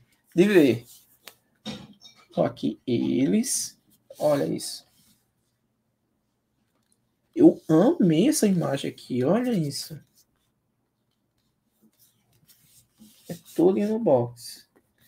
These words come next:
E aqui, ó. Veríssimo.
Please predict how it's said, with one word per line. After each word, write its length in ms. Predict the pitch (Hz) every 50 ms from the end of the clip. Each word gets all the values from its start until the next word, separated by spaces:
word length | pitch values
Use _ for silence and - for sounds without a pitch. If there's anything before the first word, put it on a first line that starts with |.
| - - - - - -
E 120 | 165 185
aqui, 380 | 202 196 196 - 196 202 208 190
ó. 280 | 160 - 120 123 - - _ _ _ _ _ _ _ _ _ _ _ -
Veríssimo. 760 | 160 143 131 139 123 123 127 139 - - 196 117 131 - -